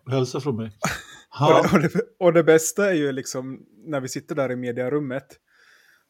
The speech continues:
Speaker 2: och så brukar han sitta och alltid när liksom Bottas gör en tid, eller gör en bra tid, så hör han bara, "Bottas,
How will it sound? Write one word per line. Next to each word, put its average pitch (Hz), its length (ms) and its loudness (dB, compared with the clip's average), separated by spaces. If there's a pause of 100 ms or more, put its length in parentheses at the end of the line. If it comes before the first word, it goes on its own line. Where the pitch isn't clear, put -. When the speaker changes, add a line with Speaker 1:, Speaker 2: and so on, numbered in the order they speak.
(120)
Speaker 2:
och 90 520 -20
så - 240 -12
brukar 131 300 -4
han 120 100 -4
sitta 123 320 -10
och 127 100 0
alltid 165 180 -2
när 151 140 0
liksom 123 280 -6
Bottas 117 360 -8
gör 120 120 -2
en 117 120 -10
tid, 135 380 -2 (1000)
eller 131 120 2
gör 131 140 4
en 123 100 -2
bra 123 140 0
tid, 143 240 0
så 120 100 -6
hör 131 160 0
han 123 120 -6
bara, 107 240 -8
"Bottas, - 520 -12